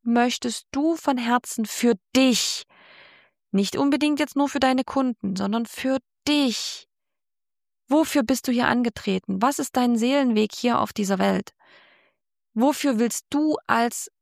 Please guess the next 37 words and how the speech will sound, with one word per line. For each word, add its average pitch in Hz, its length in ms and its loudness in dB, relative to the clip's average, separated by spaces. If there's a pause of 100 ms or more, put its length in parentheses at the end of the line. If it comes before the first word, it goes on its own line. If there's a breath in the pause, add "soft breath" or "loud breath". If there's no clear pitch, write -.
(180)
Coach, - 720 -2
als 214 240 -6
Mentor 226 680 0
wahrgenommen 202 520 2
werden? 196 380 -2 (460 soft breath)
Wie 233 180 2
willst 277 220 0
du 233 40 0
dich 202 180 -2
selbst - 340 0
im 233 100 -4
Spiegel 247 480 0
sehen, 180 400 -2
ja? 190 300 0 (400 loud breath)
Also 226 200 2
nimm 285 160 2
ein 320 140 2
Blatt 311 220 0
Papier, 247 540 -2
schreibe 240 520 0
am 277 160 2
besten 247 400 -2
deinen 226 420 -2
Namen 277 520 0 (200)
in 262 160 0
die 294 120 2
Mitte 247 420 0 (440 loud breath)
und 254 180 2
auch 240 100 2
hier 269 240 2
ein 220 220 0
ganz, 262 280 2
ganz 247 280 -2
wichtiger 233 340 -2
Hinweis, 226 640 -2
weil 208 240 2
das 208 220 -4